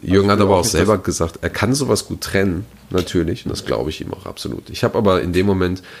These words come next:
Speaker 2: ich habe mich wirklich erschrocken. Ich hatte erstmal nur diesen Ausschnitt, den wir jetzt gerade gehört haben, gehört und dann habe ich die ganze P K gesehen. Die P K relativiert das zum Glück ein bisschen, ähm, wo du halt einfach auch merkst, dass er,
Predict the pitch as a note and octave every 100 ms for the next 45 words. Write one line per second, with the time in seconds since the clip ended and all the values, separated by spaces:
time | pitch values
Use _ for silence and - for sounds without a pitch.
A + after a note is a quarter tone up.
0 | - - D3 D#3+ - G#2+ B2 - - -
1 | - - - G#2 G#2 - G#2+ C3+ D3 C3
2 | A2+ F#2+ C#2 E2+ G#2+ - - - D#3+ D#3+
3 | G#2+ F#2+ E2 - - E2 D2+ E2+ E2 E2
4 | - C#3+ D3 C3+ D3 D3 G#2+ G2 A2+ -
5 | A2+ G2+ - G#2 - F#2 G2 E2+ C#2 -
6 | - - - - G2 - - A#2 A2+ G#2+
7 | F#2+ - D#2+ F#2 G#2 G#2 F2+ E2 D2+ -
8 | - - - C#3 F#3+ - - - - -
9 | _ - G2+ F#2+ E2+ D#2 - _ _ -
10 | - - G2 G2+ G#2+ - F#2 F#2 D2 E2
11 | D2+ E2 - - D2+ D#2 A1+